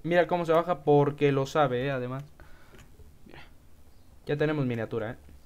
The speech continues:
Miniatura, ahí estaría. A ver. Uy.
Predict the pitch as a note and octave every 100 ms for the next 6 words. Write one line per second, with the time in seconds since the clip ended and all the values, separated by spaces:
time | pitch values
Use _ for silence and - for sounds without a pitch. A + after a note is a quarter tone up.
0 | - - - - - - - - - -
1 | A2 G#2+ A2 G#2 C3 C3+ C#3+ D3 - -
2 | - - A#2 C3+ D3 D3 - - - -
3 | - - - - - - - - - -
4 | - - - - - - - - - -
5 | - - D3 - - C#3 B2+ B2 C#3 D3
6 | D3 - - - - - - - - -
7 | - - - - - - - - - -
8 | - - - - A3+ A#3+ A3+ G3+